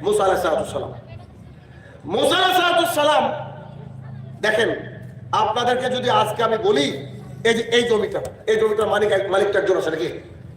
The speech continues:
জমিটার মালিক একজন আছে, কিন্তু আগামীকালকে সকালবেলায়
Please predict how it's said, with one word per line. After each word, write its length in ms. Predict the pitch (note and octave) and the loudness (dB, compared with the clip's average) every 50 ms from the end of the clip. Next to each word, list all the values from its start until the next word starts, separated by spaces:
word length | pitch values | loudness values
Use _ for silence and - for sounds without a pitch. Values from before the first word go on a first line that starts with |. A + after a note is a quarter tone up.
| - - - - - - - - - - | -18 -18 -18 -18 -18 -18 -20 -20 -8 -2
জমিটার 240 | F3+ F#3+ G3 G#3 G#3+ | 0 2 4 4 4
মালিক 180 | G#3 G#3 G#3+ G#3+ | 4 4 4 4
একজন 240 | G#3 G#3 G#3 G#3 G3+ | 4 4 4 4 2
আছে, 220 | G#3 G#3 A3 - - - - - - - - - - - - - | 2 0 0 -2 -4 -8 -14 -18 -18 -20 -20 -20 -20 -16 -8 -6
কিন্তু 320 | B3 B3 - - E3+ C3+ A#2+ - - - - - - | -6 -4 -4 -4 -6 -8 -8 -10 -14 -16 -14 -8 -4
আগামীকালকে 680 | F3 F#3+ G#3 G#3 G#3+ G#3 G#3+ G#3+ G#3+ G#3 G#3+ G#3 A3+ - | -2 0 2 2 2 2 2 2 2 2 4 4 2 2
সকালবেলায় 680 | - - E3+ F3+ F3 F#3+ G3 G3 G3+ G3+ G#3 G3 E3+ | 2 0 -2 -2 0 0 0 2 2 4 4 4 2